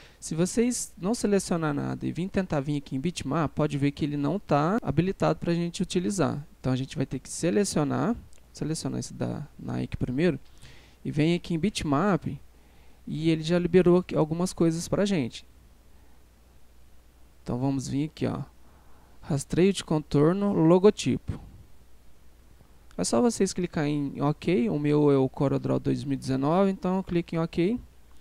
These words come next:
ele já gerou uma cópia. Essa cópia, ele tá com fundo preto, mas se vocês quiser, com o botão esquerdo no branco e o botão direito aqui no, no preto, quadradinho preto,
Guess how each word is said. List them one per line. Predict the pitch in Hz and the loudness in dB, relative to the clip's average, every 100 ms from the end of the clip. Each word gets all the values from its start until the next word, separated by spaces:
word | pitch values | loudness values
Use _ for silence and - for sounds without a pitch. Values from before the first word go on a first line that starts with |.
| - - - - | -18 -20 -12 -6
ele | 147 | -2
já | 147 160 | 2 2
gerou | 156 156 151 | 4 4 4
uma | 147 | 2
cópia. | - 160 190 - 226 - - - - - - - - - - - - | 2 4 4 2 -2 -4 -20 -20 -20 -20 -20 -20 -20 -20 -20 -20 -6
Essa | 196 - 196 | -4 -2 -2
cópia, | - 160 196 - 123 147 - - - - - | 4 6 6 4 -2 -4 -14 -20 -20 -20 -10
ele | - 160 | -4 -2
tá | 170 180 | 0 0
com | - 196 | 0 -2
fundo | - 185 202 220 - - - - - - | -2 2 2 0 -4 -20 -20 -20 -4 2
preto, | 156 139 - - | 4 4 0 -6
mas | 120 | -6
se | - | -2
vocês | 131 - 165 - | -2 -2 -6 -6
quiser, | - 135 139 123 135 - - - - - - - - - - - - | -6 0 2 2 -4 -10 -18 -20 -20 -20 -20 -20 -20 -20 -20 -20 -14
com | - 156 | -4 -2
o | |
botão | 185 180 165 | 2 2 2
esquerdo | 143 139 - 139 131 123 151 165 | 0 -2 -6 -2 -2 -4 -8 -6
no | 147 | -4
branco | 143 127 120 123 135 | -2 0 -2 -4 -2
e | |
o | 151 | 2
botão | 147 - 139 | 2 2 0
direito | 131 131 127 - | 0 0 0 -4
aqui | 123 170 | -6 -2
no, | 180 139 | -2 -2
no | 139 | -2
preto, | - 127 160 - | -2 0 0 0
quadradinho | 143 131 131 127 | -2 -2 -2 -2
preto, | 123 127 185 170 | -4 0 0 0